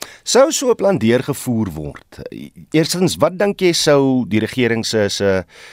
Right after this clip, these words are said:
se rede wees vir, vir so 'n besluit?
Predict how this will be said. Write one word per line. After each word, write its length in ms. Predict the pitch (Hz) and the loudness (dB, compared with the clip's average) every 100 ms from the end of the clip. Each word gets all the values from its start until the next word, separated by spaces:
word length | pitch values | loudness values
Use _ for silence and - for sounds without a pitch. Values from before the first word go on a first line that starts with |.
| - - | -20 -4
se 180 | 120 | 0
rede 520 | 113 113 120 151 143 98 | 2 4 4 4 4 0
wees 320 | 95 85 - - | -2 -4 -6 -4
vir, 240 | 120 113 | -4 -4
vir 180 | - 143 | -2 -2
so 200 | - 113 | 0 -2
'n 60 | 98 | -2
besluit? 420 | 82 71 65 | -4 -8 -12